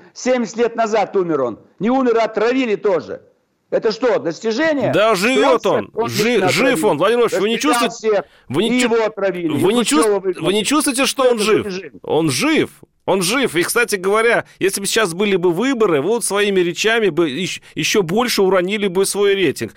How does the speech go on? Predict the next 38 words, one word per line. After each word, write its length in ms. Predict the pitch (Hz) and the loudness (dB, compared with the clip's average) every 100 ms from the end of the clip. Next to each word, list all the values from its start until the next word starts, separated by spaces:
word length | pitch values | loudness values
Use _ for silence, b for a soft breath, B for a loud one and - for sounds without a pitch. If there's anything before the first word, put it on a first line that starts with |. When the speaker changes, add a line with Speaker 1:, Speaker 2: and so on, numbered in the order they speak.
| B | B
Speaker 2:
Потому 300 | 170 175 185 175 | -2 0 2 0
что 120 | 160 | 0
люди 300 | 151 202 147 | 0 0 2
любят 400 | 123 175 127 131 | 2 2 0 -2
Сталина 480 | - 180 202 185 127 | -2 0 2 0 -2
и 120 | 156 | -4
голосуют 720 | 143 160 160 - 214 233 - | 0 2 2 0 0 0 0
именно 320 | 160 139 131 | -2 0 -2
так. 300 | 107 165 135 B B - | 0 0 0 B B -4
Если 260 | 170 180 | 0 2
он, 180 | 180 175 | 2 0
кто-то 300 | - 190 175 | -2 -2 0
оскорбил 560 | 156 - 160 143 240 262 | -2 0 -2 0 -2 -2
Сталина, 540 | - 175 123 98 90 B B | 0 0 0 -2 -6 B B
я, 100 | - | -4
кстати, 180 | 156 170 | -2 -2
по 80 | 175 | -2
себе 300 | - 196 170 | -2 0 0
это 160 | 120 131 | 0 -2
знаю, 400 | 123 110 87 82 B B | -2 -2 -4 -8 B B
и 160 | 123 185 | -2 0
вот, 240 | 190 202 | 0 0
э, 400 | 160 160 170 160 B B B - | -2 0 2 0 B B B -4
всё, 240 | - 226 | 0 2
готовься 460 | 196 180 208 - 226 | 2 2 0 0 -4
к 80 | |
х-, 280 | - 160 165 | -6 -4 -4
хейтерам, 540 | - 196 214 190 160 123 | 0 -2 0 0 0 0
которые 380 | 143 180 180 | -2 0 -2
тебя 180 | - 165 | 0 0
будут 180 | 156 151 | 0 -2
оскорблять. 600 | 151 - 139 127 104 - _ | -2 -2 -2 0 -2 -4 _
Speaker 1:
Вот 200 | 123 151 | -4 -2
я 140 | 190 202 | 0 0
вам 100 | 185 | 0
говорю 360 | 196 202 214 | 0 0 0
ещё 300 | 196 - 208 | -4 0 0
раз. 360 | 190 160 113 | 2 0 -4